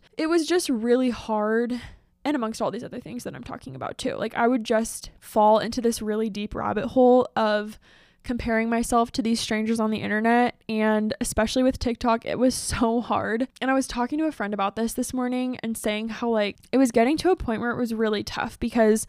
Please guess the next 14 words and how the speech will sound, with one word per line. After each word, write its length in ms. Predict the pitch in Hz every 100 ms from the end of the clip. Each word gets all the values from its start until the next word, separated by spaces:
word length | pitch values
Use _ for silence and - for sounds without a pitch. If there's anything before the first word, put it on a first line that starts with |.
| -
I 460 | 226 240 320 320 233
genuinely 720 | 226 220 226 226 240 240 240 -
have 340 | - 214 208
a 60 | 220
really 280 | 214 214
great 280 | 208 214 -
life. 480 | - - 247 - - -
And 100 | 233
I'm 100 | 240
not 280 | 254 285
saying 300 | - 226 220
that 260 | 220 220 226
to, 140 | - 240
like, 380 | 214 120 -